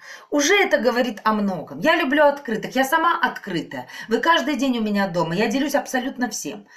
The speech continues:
абсолютно всем. И вы знаете, так жить легче. Открою секрет. Вот легче так же, что скрывать? Что нас жизнь такая короткая. И еще если мы будем скрытные, бояться.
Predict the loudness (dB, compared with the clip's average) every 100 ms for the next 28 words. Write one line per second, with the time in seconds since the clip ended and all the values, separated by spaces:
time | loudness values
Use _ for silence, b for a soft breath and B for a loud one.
0 | B B -6 0 0 -2 -6 -10 -10 -12
1 | -14 B B B B _ 0 2 2 0
2 | 0 0 0 0 -4 -4 -6 -4 -4 -2
3 | -4 -8 -8 -2 -2 -2 -8 -12 -14 -18
4 | _ _ _ _ _ _ -8 -6 -2 0
5 | 0 -6 -8 -6 -6 0 2 2 2 -2
6 | -2 0 0 0 -4 0 0 -2 -6 0
7 | 2 0 -4 B B -6 -2 2 4 2
8 | 0 -4 0 0 0 0 0 0 2 2
9 | 4 4 4 4 0 -2 -6 B B 2
10 | 2 2 0 -2 -2 -2 -2 -4 -4 0
11 | 2 0 -2 -2 4 6 6 2